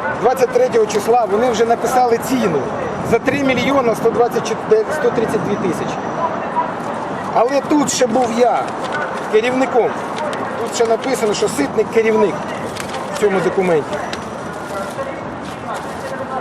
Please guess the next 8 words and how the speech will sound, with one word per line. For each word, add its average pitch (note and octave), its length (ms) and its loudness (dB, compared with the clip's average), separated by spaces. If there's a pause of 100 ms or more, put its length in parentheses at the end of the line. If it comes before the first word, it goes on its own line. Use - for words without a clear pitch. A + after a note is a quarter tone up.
(680)
Сімнадцять, G#3 420 2
з - 140 -6
сімнадцятого B3+ 560 2
на A#3+ 100 4
другого B3 220 2
дев'яносто A3 360 2
другого G#3 260 4
року. F#3 240 2